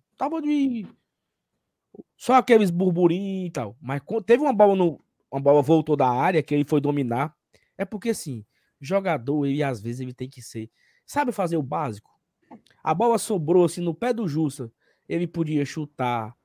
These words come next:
tocar, fazer o cara de asa. Aí foi querer dominar, girar,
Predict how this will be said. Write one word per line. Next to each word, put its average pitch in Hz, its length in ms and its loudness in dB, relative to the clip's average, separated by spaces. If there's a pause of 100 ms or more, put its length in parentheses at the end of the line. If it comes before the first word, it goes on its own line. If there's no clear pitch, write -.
(220)
tocar, 110 760 -4
fazer 247 280 0
o 226 80 4
cara 202 240 -2
de 214 160 -6
asa. 127 300 -2
Aí 156 220 -2
foi 170 140 -8
querer 165 200 -4
dominar, 165 540 -4
girar, 160 600 -2